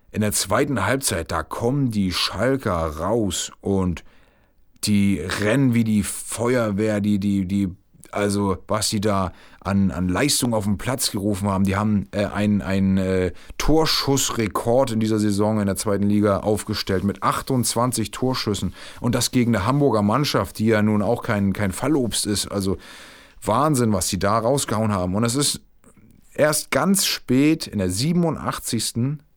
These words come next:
zu einem eins zu eins gekommen. Itakura, kurz davor hatten die schon mal getroffen, es wurde zurückgenommen. Glücklich für die Hamburger. War natürlich auch zu Recht. Ja, Werner Hansch hätte jetzt gesagt, es war ein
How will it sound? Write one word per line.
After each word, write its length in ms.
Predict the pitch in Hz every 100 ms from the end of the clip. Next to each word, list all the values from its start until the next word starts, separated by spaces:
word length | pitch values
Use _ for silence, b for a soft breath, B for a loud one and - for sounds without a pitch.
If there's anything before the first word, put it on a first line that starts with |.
| _
zu 160 | - 80
einem 240 | 101 101 -
eins 340 | 120 143 -
zu 100 | 98
eins 280 | 110 143 -
gekommen. 340 | 104 101 104
Itakura, 760 | 143 - 113 - 139 120 101 120
kurz 300 | - 160 -
davor 280 | 131 - 135
hatten 100 | 131
die 80 |
schon 160 | - 151
mal 80 | 139
getroffen, 400 | 123 - 123 131
es 100 | 113
wurde 160 | 120
zurückgenommen. 600 | - 120 170 120 104 139 156 B B B B
Glücklich 360 | 131 147 123 101
für 140 | 123
die 100 | 104
Hamburger. 540 | 104 120 98 101 123 - _ _ _ _ _ _ - -
War 180 | 98 107
natürlich 300 | 117 107 107
auch 60 |
zu 140 | 104 95
Recht. 260 | 95 117 - B B B B
Ja, 160 | 110 101
Werner 260 | 139 135
Hansch 260 | 135 175 156
hätte 140 | 151
jetzt 240 | 147 139 -
gesagt, 400 | 120 156 - 113
es 160 | 107
war 140 | 113 107
ein 260 | 101 90